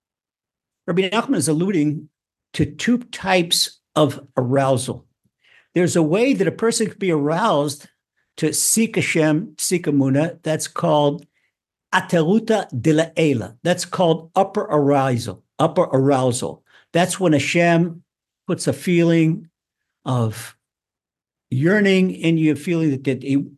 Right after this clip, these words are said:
that you want to search for something, feeling something's lacking in your life. "I need something in life. I need," look, or, or,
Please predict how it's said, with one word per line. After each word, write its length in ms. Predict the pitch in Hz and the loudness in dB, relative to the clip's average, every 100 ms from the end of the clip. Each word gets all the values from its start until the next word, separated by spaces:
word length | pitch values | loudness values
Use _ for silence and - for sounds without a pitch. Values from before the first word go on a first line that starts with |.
| - | -12
that 320 | - 131 - | -8 -6 -6
you 80 | 123 | -4
want 140 | 123 | -4
to 40 | 110 | -2
search 380 | - 196 196 | 0 0 0
for 100 | - | -2
something, 640 | 190 180 160 - 151 160 156 _ - _ - | -2 -2 -2 0 0 -2 -8 _ -20 _ -8
feeling 300 | - 254 143 | -2 0 2
something's 400 | 208 208 151 139 | 0 0 0 0
lacking 360 | 135 160 196 | -4 -4 -2
in 40 | 139 | 0
your 80 | 113 | 0
life. 240 | 104 120 | -2 -2
"I 60 | 107 | -4
need 240 | 123 269 | 0 0
something 400 | - 170 - 131 | -2 -4 -4 -4
in 60 | 123 | -4
life. 200 | 170 107 | -4 -2
I 60 | |
need," 420 | 127 262 180 139 | 0 0 -2 -6
look, 220 | 196 - 120 | -10 -8 -4
or, 160 | 120 - - - - | -6 -8 -20 -10 0
or, 160 | 139 | 0